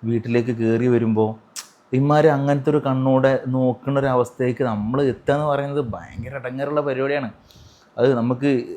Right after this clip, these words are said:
പിന്നെ എന്താ പറയുക, ആ സംഭവം ആലോചിച്ചിട്ട് നമ്മളാണ് ആ ഉമ്മാടെ സ്ഥാനത്ത് എന്നുണ്ടെങ്കിൽ ഒന്ന് ആലോചിച്ച് നോക്കിയേ.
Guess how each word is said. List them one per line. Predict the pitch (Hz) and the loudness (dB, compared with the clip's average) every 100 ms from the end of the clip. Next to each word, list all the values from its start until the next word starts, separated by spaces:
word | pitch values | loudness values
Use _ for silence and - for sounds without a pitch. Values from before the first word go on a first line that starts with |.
| 101 | -10
പിന്നെ | - 110 113 | -2 0 2
എന്താ | 113 | 2
പറയുക, | 131 127 | 4 2
ആ | 107 135 | 2 0
സംഭവം | 139 127 139 139 | 0 0 2 2
ആലോചിച്ചിട്ട് | 131 131 127 127 | 2 0 -4 -2
നമ്മളാണ് | 107 113 131 135 135 | 0 0 2 2 0
ആ | |
ഉമ്മാടെ | 131 127 123 123 | -2 -2 -2 -2
സ്ഥാനത്ത് | 127 120 120 - 120 117 _ _ _ | -2 -6 -6 -6 -6 -6 _ _ _
എന്നുണ്ടെങ്കിൽ | 117 123 120 117 117 120 117 - | -2 0 0 0 0 0 -2 -8
ഒന്ന് | 120 123 | -4 0
ആലോചിച്ച് | 117 113 120 | 0 0 -2
നോക്കിയേ. | 107 107 | -2 -4